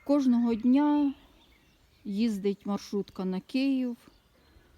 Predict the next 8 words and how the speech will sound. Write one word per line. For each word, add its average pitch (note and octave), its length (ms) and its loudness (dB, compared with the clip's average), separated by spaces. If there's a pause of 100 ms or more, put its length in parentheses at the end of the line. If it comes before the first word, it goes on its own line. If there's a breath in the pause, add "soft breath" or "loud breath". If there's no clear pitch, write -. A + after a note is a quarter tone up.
(720)
деякі G#3+ 560 -2
дні G3 220 -2
два G3+ 380 -4
рази. B3+ 600 -2 (3250)
Один, G#3+ 520 0
по-моєму, G#3 420 0
маршрут G3+ 540 -4
заїжджає G#3 880 -4